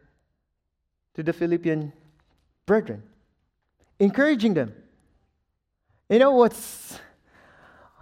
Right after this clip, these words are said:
what's crazy about that is that he says in Philippians chapter four, "Rejoice in the Lord, and again I say rejoice." Right? Apostle Paul is comforted,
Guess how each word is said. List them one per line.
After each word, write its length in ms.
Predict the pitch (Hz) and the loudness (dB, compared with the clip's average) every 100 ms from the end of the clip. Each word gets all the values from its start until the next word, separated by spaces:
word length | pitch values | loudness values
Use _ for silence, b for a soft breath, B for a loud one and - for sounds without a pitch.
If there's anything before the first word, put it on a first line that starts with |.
| b | b
what's 220 | - 202 - | -4 -4 0
crazy 420 | 240 262 262 254 | 2 2 2 0
about 320 | 214 214 202 | 2 2 4
that 280 | 208 262 - | 2 2 -2
is 140 | 190 | 0
that 460 | 233 220 - _ _ | 2 2 -2 _ _
he 300 | 170 151 262 | -10 -2 -2
says 480 | - 254 208 214 - | 2 4 4 2 -6
in 140 | 190 165 | -8 -4
Philippians 360 | 220 226 226 | -2 -2 -2
chapter 240 | 214 185 180 | -2 -2 -4
four, 360 | 262 214 156 - _ _ _ _ _ _ _ _ _ _ _ - | -2 -2 -4 -10 _ _ _ _ _ _ _ _ _ _ _ -2
"Rejoice 480 | 214 151 214 254 311 | 0 6 8 8 4
in 80 | |
the 80 | 277 | 2
Lord, 400 | 202 185 214 202 | 4 4 2 0
and 140 | 226 233 | 0 2
again 280 | 196 202 190 | 4 2 2
I 100 | 208 | 0
say 240 | 208 196 | 4 2
rejoice." 680 | 190 233 233 302 196 - - _ _ _ _ _ _ _ _ _ _ _ _ _ _ _ _ _ _ - | 2 0 2 2 0 -8 -20 _ _ _ _ _ _ _ _ _ _ _ _ _ _ _ _ _ _ 0
Right? 260 | 240 277 - B | 2 2 -2 B
Apostle 540 | 208 208 285 320 262 254 | 0 4 2 4 0 4
Paul 260 | 277 269 | 6 6
is 140 | 220 - | 4 2
comforted, 760 | - 294 285 220 175 131 120 | 0 2 2 0 2 0 -4